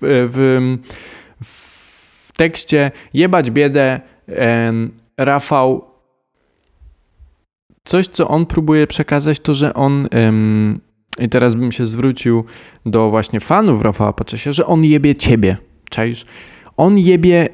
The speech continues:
stereotypowego, e, łodzianina, który ogląda jego twórczość. Rafał jebie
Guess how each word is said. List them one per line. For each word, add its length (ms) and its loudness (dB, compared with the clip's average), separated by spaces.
stereotypowego, 1400 2
e, 220 2
łodzianina, 640 0
który 340 0
ogląda 640 2
jego 400 2
twórczość. 720 -2
Rafał 680 -2
jebie 640 0